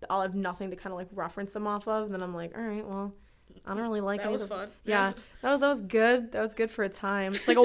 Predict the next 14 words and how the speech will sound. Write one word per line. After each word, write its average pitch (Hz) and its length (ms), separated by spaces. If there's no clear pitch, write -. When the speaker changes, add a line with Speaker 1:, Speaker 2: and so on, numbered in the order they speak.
Speaker 1:
one-night 254 440
stand 214 380
with 202 120
an 196 80
album. 190 460
You're 226 120
just 262 120
Speaker 2:
Yep. 254 160
Speaker 1:
like, 285 120
"Okay, 247 420
that's 240 240
it 214 200
then." 208 320
So, 185 520